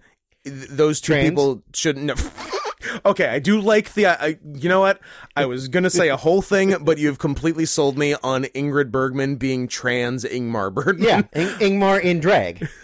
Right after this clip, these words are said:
Speaker 1: <laughs> I don't think those two people should exist simultaneously.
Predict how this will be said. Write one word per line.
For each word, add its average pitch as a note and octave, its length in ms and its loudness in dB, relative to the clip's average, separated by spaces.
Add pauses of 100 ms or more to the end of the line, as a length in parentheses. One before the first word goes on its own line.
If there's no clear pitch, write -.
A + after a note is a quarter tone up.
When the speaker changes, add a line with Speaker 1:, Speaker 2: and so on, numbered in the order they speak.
(260)
Speaker 1:
<laughs> - 440 -18
I E3 100 2
don't A3 200 4
think A3 160 2
those F3+ 180 2
two F3 140 0
people C#3+ 260 4
should C#3 380 -2
exist C3 380 -2
simultaneously. G#2 840 -6